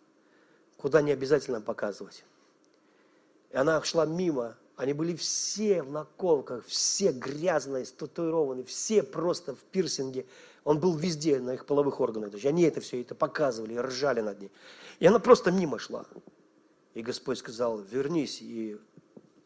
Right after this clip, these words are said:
вернись и зайди туда». Она говорит: «Нет». Говорит: «Вернись, зайди туда, проповедуй им». Она: «Нет».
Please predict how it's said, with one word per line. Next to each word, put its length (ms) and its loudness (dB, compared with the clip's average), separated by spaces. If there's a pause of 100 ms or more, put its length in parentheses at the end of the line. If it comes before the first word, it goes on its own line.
(540)
вернись 480 0
и 60 -10
зайди 300 -6
туда». 280 -14 (460)
Она 200 -8
говорит: 200 -10
«Нет». 500 -4 (640)
Говорит: 240 -10
«Вернись, 600 -4 (400)
зайди 360 -4
туда, 340 -16
проповедуй 560 -8
им». 120 -20
Она: 140 -16
«Нет». 380 -6